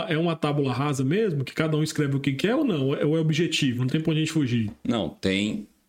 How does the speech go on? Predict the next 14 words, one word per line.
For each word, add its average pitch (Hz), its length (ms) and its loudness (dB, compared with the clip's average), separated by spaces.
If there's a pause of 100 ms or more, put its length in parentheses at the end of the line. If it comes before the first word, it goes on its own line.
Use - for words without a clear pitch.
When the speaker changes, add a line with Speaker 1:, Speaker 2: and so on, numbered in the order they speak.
Speaker 2:
Quando 139 260 2
você 131 260 0
tem 104 220 0
um 101 40 2
embasamento, 92 1000 0
tem 104 140 0
estudos 101 840 -2
que - 140 -4
mostram 98 480 0
e 80 40 -6
te - 140 -2
dá 92 160 2
o 95 120 0
respaldo, 92 840 -2